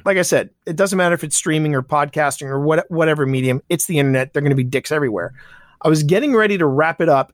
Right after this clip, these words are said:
and I get a private message from somebody saying, "This is a legit raid. You're being raided by a guy named Markiplier. He's doing a reverse charity stream."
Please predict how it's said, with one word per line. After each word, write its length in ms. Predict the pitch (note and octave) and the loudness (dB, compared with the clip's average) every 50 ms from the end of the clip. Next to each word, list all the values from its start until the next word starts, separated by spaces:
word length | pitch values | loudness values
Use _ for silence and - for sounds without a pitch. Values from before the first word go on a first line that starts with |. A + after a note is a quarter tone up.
| _ _ | _ _
and 120 | - C#3+ D3 | -2 0 0
I 80 | D3 | 0
get 160 | C#3+ D#3 E3 | 0 0 -2
a 40 | D#3+ | -2
private 400 | - - - E3+ E3+ F3 F3 - | -4 -4 -2 -2 -2 -2 -2 -6
message 300 | D3+ E3+ E3+ - A3+ D#3+ | -8 -8 -8 -8 -8 -6
from 140 | C#3+ D3+ C3+ | -4 -4 -2
somebody 300 | - D3 C#3+ C#3 C#3 C3+ | 0 0 0 0 0 -2
saying, 360 | C3 - D#3+ C#3+ C3+ C3 B2 A#2 | 0 0 0 0 0 -2 -4 -6
"This 240 | A2+ A2+ C#3+ D3 - | -4 -2 -2 -2 0
is 140 | A3 F3+ F#3 | 0 0 0
a 80 | E3+ | 0
legit 500 | D#3 C#3+ C3+ B2+ B2 A#2 B2 B2+ D#3+ G#3+ - | 2 2 0 0 0 -2 -4 -2 -4 -4 -4
raid. 520 | F#3 D3+ D3+ D3+ C#3+ A2+ F#2+ G2+ A#2 - _ _ _ _ _ _ _ _ _ | -2 0 2 2 0 0 -2 -6 -10 -14 _ _ _ _ _ _ _ _ _
You're 120 | C3+ C3 | -4 0
being 200 | C3+ F3+ G3 F#3 | 2 2 4 4
raided 380 | D#3+ D#3 E3+ F#3+ G#3+ G#3 F#3+ E3 | 2 2 2 2 2 0 0 0
by 160 | E3+ D#3+ D#3+ | 0 0 0
a 60 | D3 | 0
guy 200 | C#3+ D3+ D3+ D#3 | 0 0 0 0
named 300 | D#3 D3+ D3 C#3+ C3 B2+ | 0 0 0 0 0 -2
Markiplier. 960 | B2 B2+ C#3+ E3+ G#3+ B3+ - - D3+ - - - C3 B2+ B2 B2 A#2+ A#2+ - | -2 0 2 2 2 0 -2 -6 -8 -8 -8 -4 -2 -2 -2 -2 -4 -6 -8
He's 260 | - - D3 D3 C3+ - | -8 -6 -6 -6 -2 0
doing 280 | - D#3 E3+ F#3 F3 | 2 4 4 4 4
a 60 | D#3+ | 4
reverse 520 | C#3 C3+ A#2+ G#2+ B2 C3 D#3 F#3 F#3 - - | 2 2 0 0 0 0 0 2 0 -2 -4
charity 480 | - - - - G3 G3 F3+ D3 B2 | -4 -6 -2 0 0 2 0 0 -2
stream." 320 | A2 - - - - - | -6 -10 -12 -14 -16 -18